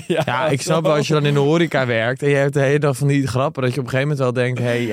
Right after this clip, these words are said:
Speaker 2: en
Speaker 1: Dat
Speaker 2: nou
Speaker 1: je
Speaker 2: je
Speaker 1: dag
Speaker 2: mel
Speaker 1: tot twaalf
Speaker 2: houden."
Speaker 1: uur hebt gehad en
Speaker 2: Ja,
Speaker 1: iemand gaat
Speaker 2: het
Speaker 1: dat
Speaker 2: is,
Speaker 1: soort grappen
Speaker 2: ja.
Speaker 1: nog maken. Ben ik
Speaker 2: Ja,
Speaker 1: helemaal
Speaker 2: zet je
Speaker 1: klaar
Speaker 2: rode
Speaker 1: met die
Speaker 2: neus
Speaker 1: dag.
Speaker 2: maar af en betaal gewoon.
Speaker 1: Wat een clownerij.
Speaker 2: Ja.
Speaker 1: Ja.
Speaker 2: Dus ja.
Speaker 1: Ja, dus meid. Hey, weet je, sorry, ik moet nog heel even terugkomen op iets wat ik
Speaker 2: Oh.
Speaker 1: net vergeten was.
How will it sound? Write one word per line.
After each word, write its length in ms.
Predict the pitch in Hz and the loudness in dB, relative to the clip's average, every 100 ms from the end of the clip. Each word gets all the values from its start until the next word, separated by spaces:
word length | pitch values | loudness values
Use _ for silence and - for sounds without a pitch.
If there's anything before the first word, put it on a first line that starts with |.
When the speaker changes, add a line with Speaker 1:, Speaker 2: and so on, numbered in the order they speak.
| 117 | -2
Speaker 2:
en 40 | |
Speaker 1:
Dat 80 | 131 | -2
Speaker 2:
nou 120 | 139 | 0
Speaker 1:
je 60 | 143 | 0
Speaker 2:
je 60 | 139 | 2
Speaker 1:
dag 100 | 147 | 2
Speaker 2:
mel 140 | 139 | 0
Speaker 1:
tot 100 | 135 | 0
twaalf 260 | 113 147 - | 2 2 2
Speaker 2:
houden." 220 | 107 107 | 2 0
Speaker 1:
uur 80 | 143 | 0
hebt 140 | 139 | -2
gehad 280 | - 127 127 | -2 -2 0
en 60 | 135 | 0
Speaker 2:
Ja, 40 | |
Speaker 1:
iemand 140 | 131 127 | 0 0
gaat 80 | 135 | 0
Speaker 2:
het 80 | |
Speaker 1:
dat 100 | 131 | 0
Speaker 2:
is, 80 | 151 | 0
Speaker 1:
soort 120 | 147 | -2
grappen 280 | 120 147 147 | -4 -2 0
Speaker 2:
ja. 200 | 135 127 | 0 0
Speaker 1:
nog 100 | 113 | -2
maken. 340 | 165 135 123 135 | -2 -4 -4 -2
Ben 20 | |
ik 60 | |
Speaker 2:
Ja, 120 | 143 143 | 0 2
Speaker 1:
helemaal 220 | 175 180 | 2 2
Speaker 2:
zet 100 | 170 | 2
je 60 | 175 | 2
Speaker 1:
klaar 120 | 165 | 2
Speaker 2:
rode 100 | 165 | 2
Speaker 1:
met 80 | 160 | 0
die 100 | 156 | 2
Speaker 2:
neus 140 | 175 | 0
Speaker 1:
dag. 60 | - | 2
Speaker 2:
maar 140 | 156 143 | 2 2
af 140 | 143 | 2
en 80 | 151 | 0
betaal 420 | 147 139 156 151 | 0 0 0 0
gewoon. 460 | 123 113 110 113 120 | 0 0 2 2 0
Speaker 1:
Wat 120 | 127 | 0
een 60 | - | -2
clownerij. 600 | 170 147 143 147 135 120 | 0 0 0 -2 -2 0
Speaker 2:
Ja. 440 | 131 113 101 107 - 151 190 190 180 156 131 | 0 0 -2 -6 -6 -6 -6 -10 -12 -14 -16
Speaker 1:
Ja. 300 | - 123 113 - _ _ _ _ _ _ _ _ _ _ - - _ _ _ _ _ _ | -8 -4 -4 -8 _ _ _ _ _ _ _ _ _ _ -20 -20 _ _ _ _ _ _
Speaker 2:
Dus 400 | 147 160 220 - | 0 2 2 0
ja. 340 | 233 294 302 262 | -2 0 -2 -6
Speaker 1:
Ja, 280 | - 160 220 - | -4 -2 0 -2
dus 220 | 147 233 | -2 -2
meid. 380 | - 151 120 113 | -2 -2 -2 -4
Hey, 220 | 156 175 | -4 -4
weet 200 | 170 240 | 0 0
je, 80 | 302 | -2
sorry, 240 | - 254 175 | -4 -2 -2
ik 120 | 170 | -2
moet 120 | 202 | -4
nog 80 | 202 | -2
heel 140 | 185 | 0
even 140 | 262 262 | -2 -4
terugkomen 400 | 226 226 170 147 | -6 -6 -4 -4
op 100 | 139 | -6
iets 380 | 151 - - - | -8 -8 -14 -10
wat 140 | 156 | -2
ik 60 | 120 | 0
Speaker 2:
Oh. 60 | 107 | 0
Speaker 1:
net 80 | 113 | -2
vergeten 400 | 113 196 170 131 | -2 -4 -4 -6
was. 380 | 117 131 - | -10 -10 -12